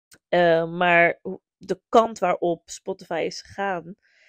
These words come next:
eh, is in ieder geval niet helemaal zoals die programmeurs het uiteindelijk hadden gewild. Uiteraard. Dus ja, je snapt dan wel dat daar ook al een beetje, ehm, hmm, randjes aan zitten.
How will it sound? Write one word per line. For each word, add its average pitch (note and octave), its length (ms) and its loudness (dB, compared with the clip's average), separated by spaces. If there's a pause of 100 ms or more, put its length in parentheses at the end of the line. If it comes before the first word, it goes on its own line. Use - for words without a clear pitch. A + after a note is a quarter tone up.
(320)
eh, E3 320 -8
is F3+ 160 -10
in F#3 120 -8
ieder F#3 180 -6
geval E3+ 300 -8
niet G3 240 -10
helemaal F3 520 -6
zoals - 220 -10
die - 120 -18
programmeurs E3+ 580 -8
het F3 120 -16
uiteindelijk D#3 640 -10
hadden C#3+ 380 -10
gewild. C#3 680 -12 (480)
Uiteraard. D3+ 840 -10 (520)
Dus F3+ 120 -4
ja, F#3 120 8
je F3 140 2
snapt G#3+ 280 -4
dan G3 120 4
wel F#3 120 8
dat F3+ 140 -2
daar F3+ 180 2
ook G#3 220 0
al G3 140 -2
een F#3 120 -8
beetje, E3+ 540 -4
ehm, D#3 720 -4 (320)
hmm, D#3 440 -12 (120)
randjes F3 500 -6
aan D#3 200 -8
zitten. D3+ 480 -10